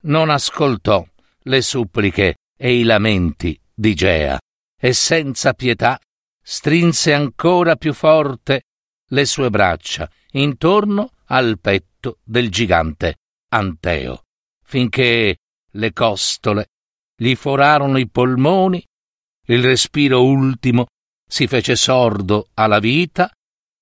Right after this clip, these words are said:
e abbandonò il gigante, ed egli morì. Ade,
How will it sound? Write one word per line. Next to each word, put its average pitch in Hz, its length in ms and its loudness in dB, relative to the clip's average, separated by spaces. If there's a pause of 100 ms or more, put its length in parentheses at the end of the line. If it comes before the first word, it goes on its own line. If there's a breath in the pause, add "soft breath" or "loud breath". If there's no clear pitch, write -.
e 120 120 0
abbandonò 123 680 2
il 117 120 0
gigante, 80 840 -2 (540)
ed 117 180 -2
egli 80 420 -4 (380)
morì. 110 420 -2 (680)
Ade, 151 560 0